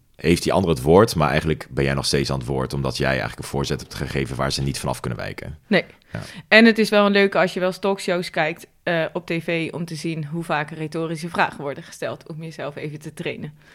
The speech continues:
Speaker 1: Oh ja? Oh, dat is een grappige. Ah. Ha, interessant. Nou, de kunst van het goede vraag stellen is, eh, nou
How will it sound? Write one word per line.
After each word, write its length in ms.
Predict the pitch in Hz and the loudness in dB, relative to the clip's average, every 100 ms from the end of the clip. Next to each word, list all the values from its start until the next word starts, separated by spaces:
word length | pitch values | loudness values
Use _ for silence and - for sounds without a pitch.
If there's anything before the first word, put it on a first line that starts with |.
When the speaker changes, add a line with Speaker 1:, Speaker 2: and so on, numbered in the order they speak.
| - - | -14 2
Speaker 1:
Oh 120 | 107 | 6
ja? 100 | 98 98 | 6 4
Oh, 60 | |
dat 160 | 104 113 | 4 4
is 120 | 107 | 2
een 60 | - | -6
grappige. 500 | 92 - 127 - - | -8 -8 -8 -8 -8
Ah. 140 | - 95 52 _ _ _ _ _ _ _ _ _ | -6 -8 -8 _ _ _ _ _ _ _ _ _
Ha, 380 | - 107 - - - | 0 0 0 -14 -12
interessant. 540 | - - 71 62 - _ _ _ _ _ _ - - | -10 -6 -6 -6 -10 _ _ _ _ _ _ -14 2
Nou, 260 | 113 107 - 80 82 | 4 4 2 -12 -8
de 120 | 87 | -4
kunst 280 | 82 120 120 | 4 4 4
van 120 | - | 4
het 140 | 92 - | 2 2
goede 240 | - 80 | 2 2
vraag 280 | - 85 90 | 6 4 4
stellen 280 | - 73 - | 2 2 4
is, 400 | 85 - - - | 4 4 0 -2
eh, 100 | 71 | 0
nou 340 | 73 71 69 | 2 2 0